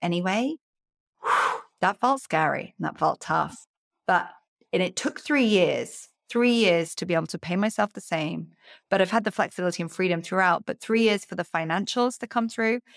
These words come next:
But there isn't a single day where I don't regret it.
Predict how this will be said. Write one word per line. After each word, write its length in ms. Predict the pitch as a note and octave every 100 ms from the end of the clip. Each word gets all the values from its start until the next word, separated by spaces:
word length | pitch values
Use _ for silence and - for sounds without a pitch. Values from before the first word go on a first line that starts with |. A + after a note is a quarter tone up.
| - -
But 140 | - F#3
there 140 | F#3
isn't 240 | F3 F3 E3
a 60 |
single 800 | - - - - A3+ A#3 A3 G#3+
day 500 | G#3 E3 D3 - - _ _ _ _
where 120 | E3
I 40 | D#3
don't 200 | D#3 D3
regret 300 | D3+ B2+
it. 100 | C3+